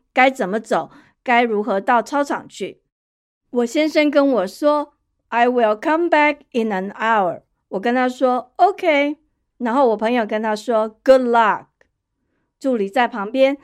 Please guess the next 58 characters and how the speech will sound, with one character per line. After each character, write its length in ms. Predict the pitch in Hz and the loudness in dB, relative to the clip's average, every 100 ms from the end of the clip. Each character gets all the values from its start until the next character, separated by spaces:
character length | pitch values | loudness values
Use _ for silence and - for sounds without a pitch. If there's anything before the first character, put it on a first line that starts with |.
| - _ | -18 _
自 220 | - 339 | -8 0
言 180 | 277 254 | 0 0
自 220 | 254 311 | -2 -6
语 100 | 233 | -6
说 420 | 190 - 240 247 _ - | -8 -6 -6 -8 _ -16
，“一 80 | 302 | -10
个 120 | 440 | -8
小 240 | - 220 | -4 -4
时 360 | 208 262 254 285 - | -4 -6 -6 -8 -8
会 120 | 392 | -2
不 40 | |
会 120 | 349 311 | 2 2
太 180 | 381 | 2
久 240 | 311 247 185 | 0 0 0
啦？” 360 | 180 165 143 _ _ _ _ _ _ _ _ _ | 0 -2 -6 _ _ _ _ _ _ _ _ _
大 120 | 254 | -6
概 160 | 233 233 | -2 0
过 180 | 247 233 | 2 0
了 100 | 202 | 0
二 200 | - 294 | 0 -2
十 140 | 277 | -2
分 220 | 269 277 | 0 0
钟 200 | 269 269 | 2 0
左 180 | 262 208 | 0 -2
右 180 | 196 190 | 0 0
吧， 260 | 170 131 _ _ _ - | -2 -6 _ _ _ -8
我 100 | 202 | -4
们 140 | 233 | -4
三 280 | 240 349 370 | 0 0 2
个 260 | 285 - - | 2 0 -4
看 180 | 233 226 | -6 -2
到 180 | 220 | 0
我 120 | 180 180 | -2 -2
先 200 | 262 269 | -2 0
生 220 | 294 285 | 0 0
整 200 | 247 185 | -2 -4
个 140 | 185 | -6
脸 260 | 180 170 143 | -6 -8 -8
红 400 | - 196 220 285 | -4 -2 0 0
彤 220 | 370 359 | 0 0
彤 220 | 339 339 | 2 2
的 240 | 294 214 - _ _ | 0 0 -6 _ _
回 200 | 185 190 | -6 -4
来 200 | 175 165 | -4 -4
了。 320 | 175 170 143 _ _ _ - | -4 -6 -10 _ _ _ -8
一 80 | 254 | -4
进 240 | 349 339 | 0 2
办 180 | 349 339 | 2 4
公 160 | 320 330 | 2 2
室 200 | 339 294 | -2 0
的 120 | 247 | 0
门， 400 | 220 180 185 208 _ - | 0 -4 -6 -10 _ -10
他 120 | 233 | -4
就 120 | 240 | -4
开 240 | 226 262 | -2 -2
心 220 | 254 285 262 | 0 -2 -2
地 140 | 220 | -4
说， 340 | 202 233 214 | -4 -2 -2